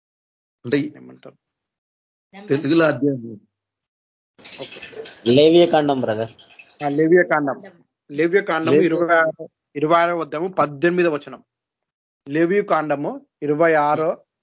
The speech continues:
Speaker 2: అధ్యాయము పద్దెనిమిదవ వచనం.
Speaker 1: ఇవన్నీ సంభవించినను మీరింకా నా మాటలు వినని ఎడల నేను మీ పాపములను బట్టి మరీ ఏడంతలుగా మిమ్మను దండించెదను.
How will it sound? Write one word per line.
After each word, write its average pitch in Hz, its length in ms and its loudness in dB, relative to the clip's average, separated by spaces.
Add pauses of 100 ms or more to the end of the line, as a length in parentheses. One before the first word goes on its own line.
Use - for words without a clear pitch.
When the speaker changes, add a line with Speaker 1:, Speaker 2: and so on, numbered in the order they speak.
(360)
Speaker 2:
అధ్యాయము 143 380 0
పద్దెనిమిదవ 170 640 0
వచనం. 123 320 -14 (960)
Speaker 1:
ఇవన్నీ 190 580 2
సంభవించినను 196 1200 -2
మీరింకా 170 640 0
నా 190 200 -2
మాటలు 165 480 -4
వినని 165 400 -2
ఎడల 175 580 2 (440)
నేను 160 340 -2
మీ 190 140 -2
పాపములను 185 680 -2
బట్టి 151 640 -4 (240)
మరీ 147 260 0
ఏడంతలుగా 190 960 -2
మిమ్మను 156 400 -4
దండించెదను. 139 920 -4